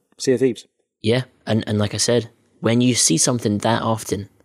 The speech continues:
Speaker 2: and you're that hyped, how could it let you down?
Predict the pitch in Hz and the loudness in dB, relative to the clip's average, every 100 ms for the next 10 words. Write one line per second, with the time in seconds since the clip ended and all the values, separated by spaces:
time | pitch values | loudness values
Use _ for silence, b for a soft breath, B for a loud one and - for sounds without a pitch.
0 | _ _ _ _ _ _ _ 104 104 101 | _ _ _ _ _ _ _ -4 0 0
1 | 95 113 113 - 117 90 - - - _ | 2 0 -2 -2 0 -2 -4 -14 -16 _
2 | _ _ _ _ _ _ _ _ _ _ | _ _ _ _ _ _ _ _ _ _
3 | - 120 110 107 98 62 104 98 95 | -2 -2 0 0 -2 -4 -4 -2 -4